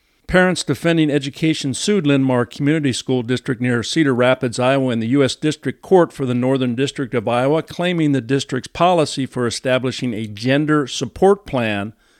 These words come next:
violates legally protected parental rights and the First and Fourteenth Amendments to the Constitution. The policy in question, enacted by the Linn-Mar School District in April,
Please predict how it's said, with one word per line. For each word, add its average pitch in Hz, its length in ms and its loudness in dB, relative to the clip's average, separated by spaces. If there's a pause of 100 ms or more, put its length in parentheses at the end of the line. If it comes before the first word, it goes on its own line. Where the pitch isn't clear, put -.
violates 139 720 0
legally 139 300 -2
protected 127 580 -4
parental 131 360 -2
rights 139 540 2
and 123 140 -2
the 113 40 -2
First 156 380 0
and 127 140 -2
Fourteenth 139 480 -2
Amendments 135 460 -2
to 165 160 -4
the 147 80 -6
Constitution. 127 1000 -4 (460)
The 143 80 -4
policy 156 520 2
in 123 100 -2
question, 156 540 0
enacted 127 540 -2
by 123 140 2
the 117 100 -2
Linn-Mar 120 440 0
School - 280 -2
District 139 500 -4
in 190 220 -4
April, 139 480 0